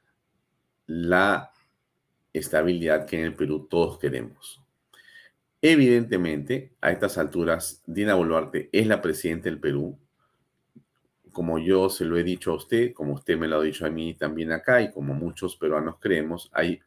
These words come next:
muchas, eh, dudas en torno a cuáles podrían ser los verdaderos intereses de la señora Boluarte.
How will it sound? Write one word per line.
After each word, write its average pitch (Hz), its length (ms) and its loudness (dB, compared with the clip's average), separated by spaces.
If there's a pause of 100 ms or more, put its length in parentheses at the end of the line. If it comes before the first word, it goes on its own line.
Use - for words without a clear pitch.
muchas, 101 680 -4 (680)
eh, 73 420 0 (380)
dudas 87 600 0
en 78 220 -6
torno 87 520 0 (380)
a 76 380 0
cuáles 101 240 4
podrían 80 460 0
ser 85 200 2 (220)
los 76 240 -4
verdaderos 76 720 0
intereses 78 640 -4
de 80 60 -10
la 71 140 -2
señora 73 560 -2 (400)
Boluarte. 78 840 2